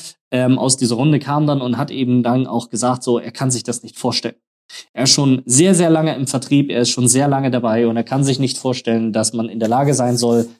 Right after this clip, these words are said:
ein E-R-P-Meeting in zwei Meetings zu verkaufen. Tatsächlich ist es aber so, dass ich einen Kunden habe, der genau das macht. Ich habe einen Kunden, der verkauft ein E-R-P-System innerhalb von zwei Meetings.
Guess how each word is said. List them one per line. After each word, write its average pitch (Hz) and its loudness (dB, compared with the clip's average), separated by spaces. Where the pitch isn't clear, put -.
ein 117 0
E-R-P-Meeting 123 2
in - -14
zwei 107 0
Meetings 104 0
zu - -2
verkaufen. 113 -4
Tatsächlich 196 4
ist 143 2
es 127 0
aber 113 -2
so, 123 2
dass 127 -2
ich 135 -4
einen 127 -4
Kunden 156 4
habe, 117 2
der 143 0
genau 127 0
das 139 0
macht. 151 -4
Ich - -10
habe 147 2
einen 131 0
Kunden, 147 -4
der 135 -8
verkauft 147 -4
ein 120 -2
E-R-P-System 117 2
innerhalb 117 0
von 117 -8
zwei 101 -2
Meetings. 98 -10